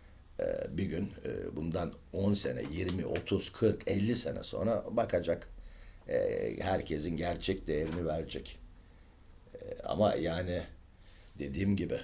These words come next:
Plüton'a dikkat edelim. Burada tabii, e, özellikle insancıl bir dava bulma noktasında. Kuzey Kova'ya devam ediyorum. E, kendi egosunun daha üstünde bir,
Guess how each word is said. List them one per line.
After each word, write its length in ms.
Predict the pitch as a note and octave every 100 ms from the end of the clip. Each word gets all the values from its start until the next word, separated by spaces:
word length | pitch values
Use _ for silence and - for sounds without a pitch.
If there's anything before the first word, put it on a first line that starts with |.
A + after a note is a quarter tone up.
| - - - - - -
Plüton'a 520 | C#2 C2+ F2+ G2 G2 - F#2+
dikkat 320 | - - G#2+
edelim. 360 | G2 D#2+ F2+ B2 - - - - - - - - - - - - -
Burada 320 | D#2+ - G2
tabii, 360 | G2 F#2 G2+ F#2+ - -
e, 360 | E2 E2 D#2 D#2+ D#2 C#2+ C#2+ C#2+ - - - - -
özellikle 640 | D#2 E2 G#2 A2+ G2 E2+ - - - - -
insancıl 560 | D#2 D2 F#2+ G2 A2 G2+
bir 120 | F#2+
dava 400 | F#2+ F#2 A2 G#2+
bulma 260 | G2+ G#2+ A#2+
noktasında. 680 | F#2+ - C#2 - B1+ G#1 - - - - - - - - -
Kuzey 300 | - - E2+
Kova'ya 400 | - E2+ F2+ F2
devam 280 | D#2+ E2 F#2
ediyorum. 460 | D#2+ B1+ C#2 G#2+ - - - - - - - - - -
E, 300 | C#2+ B1 - - -
kendi 320 | - E2+ F#2+
egosunun 680 | G2+ F#2+ G2 F#2 G2 A#2 G#2+
daha 260 | F#2 G#2 -
üstünde 720 | F#2+ - - F2+ F2+ A2 F2
bir, 300 | G#2 F#2+